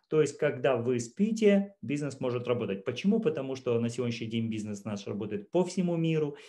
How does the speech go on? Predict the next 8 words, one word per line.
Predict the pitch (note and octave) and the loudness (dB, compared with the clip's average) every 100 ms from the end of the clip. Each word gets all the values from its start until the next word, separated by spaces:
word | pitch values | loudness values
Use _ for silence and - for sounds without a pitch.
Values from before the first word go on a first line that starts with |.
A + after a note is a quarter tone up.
| _ | _
И | A#2 | -6
когда | A#2 A2 A#2+ | -4 0 2
у | A2 | 2
нас | G#2+ G#2 G2 | -2 -4 -6
день, | G#2+ A2 G2 F#2+ | -2 0 0 -4
где-то | G2+ A2+ G#2 | -2 -2 -2
есть | F2+ F#2 - | -8 -10 -6
ночь, | D3 F#3 G3 | 2 4 2